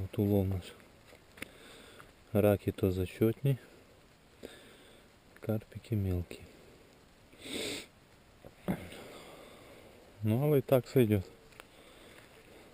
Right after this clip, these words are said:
На цій канаві ми перший раз сиділи. Після роботи вискочили. На пару годин посиділи, половили,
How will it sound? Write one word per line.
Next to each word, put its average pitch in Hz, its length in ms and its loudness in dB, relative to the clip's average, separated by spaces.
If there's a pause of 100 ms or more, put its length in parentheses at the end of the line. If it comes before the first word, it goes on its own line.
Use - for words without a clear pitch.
(120)
На 98 140 -2
цій 113 180 -4
канаві 117 460 6
ми 110 140 4
перший 113 380 4
раз 95 180 4
сиділи. 92 420 0 (2250)
Після 98 320 2
роботи 98 400 2
вискочили. 120 680 2 (1600)
На 113 140 6
пару 117 340 10
годин 117 420 6
посиділи, 110 680 2
половили, 104 640 2